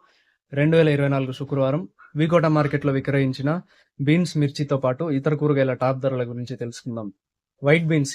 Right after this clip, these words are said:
కిలో ముప్పై ఎనిమిది రూపాయలు టాప్ రేట్ పలికింది. పెన్సిల్ బీన్స్ నలభై రూపాయలు, సన్న చిక్కుడు నలభై మూడు రూపాయలు, బెల్ట్ చిక్కుడు నలభై రూపాయలు, పచ్చిమిర్చి అరవై రెండు రూపాయలు, స్వీట్ కార్న్ పదమూడు రూపాయలు, వరి వంకాయ ఎనిమిది రూపాయలు,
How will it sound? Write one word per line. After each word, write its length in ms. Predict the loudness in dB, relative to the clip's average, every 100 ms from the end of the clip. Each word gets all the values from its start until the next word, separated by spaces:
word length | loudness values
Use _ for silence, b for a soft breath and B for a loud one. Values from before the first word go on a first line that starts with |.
| -2
కిలో 140 | 0 2
ముప్పై 300 | 0 2 4
ఎనిమిది 260 | 4 2
రూపాయలు 320 | 0 0 -2 -2
టాప్ 200 | -4 -2
రేట్ 140 | -4 -4
పలికింది. 380 | -10 -6 -4 -4 -6 _ _ -2
పెన్సిల్ 300 | 0 0 0 0
బీన్స్ 220 | -2 -8 -16 -6
నలభై 260 | -4 -2 -2
రూపాయలు, 460 | -2 -2 -2 -4 _ -12
సన్న 320 | -2 0 0 -2
చిక్కుడు 280 | -4 -4 -6 -8
నలభై 240 | -6 -2 -2
మూడు 220 | -2 -4
రూపాయలు, 360 | -6 -6 -4 -6 b b b 0
బెల్ట్ 300 | 2 2 -2 -8
చిక్కుడు 260 | -4 -4 -6 -10
నలభై 300 | -4 -2 0
రూపాయలు, 400 | -2 0 -2 -2 -4 _ -4
పచ్చిమిర్చి 540 | -2 -2 -2 -2 -6 -10 _ _ -6
అరవై 240 | 0 2 2
రెండు 160 | 0 -4
రూపాయలు, 340 | -6 -4 -4 -6 b b b
స్వీట్ 340 | -4 -4 0 -2
కార్న్ 180 | -4 -4
పదమూడు 340 | -4 0 0 0
రూపాయలు, 380 | -2 -4 -4 -6 -10 _ _ -2
వరి 200 | 2 4
వంకాయ 400 | 2 0 -2 -6 -8 -4
ఎనిమిది 240 | 0 2 2
రూపాయలు, 400 | 0 -2 -2